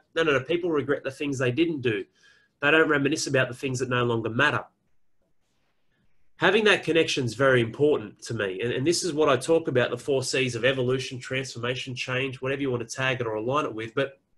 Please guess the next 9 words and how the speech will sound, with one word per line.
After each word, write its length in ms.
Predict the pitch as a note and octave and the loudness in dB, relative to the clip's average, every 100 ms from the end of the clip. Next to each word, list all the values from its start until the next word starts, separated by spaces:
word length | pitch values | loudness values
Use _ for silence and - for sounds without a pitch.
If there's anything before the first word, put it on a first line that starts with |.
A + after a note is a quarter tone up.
| _ _ _ - - | _ _ _ -20 -6
please 240 | D3+ F3 E3+ | 2 4 4
understand, 500 | C#3 B2 D3 C#3 C3+ | 2 0 0 2 4
all 140 | F3 | 2
of 100 | C#3+ | 4
these 380 | B2 A2+ A2+ - - _ - | 2 2 -4 -14 -20 _ -2
must 220 | F3 - | -2 -2
be 80 | B2+ | -4
coupled 400 | D3 C#3 C3 A#2+ | -2 -2 -2 4
with 240 | B2 B2 | 4 4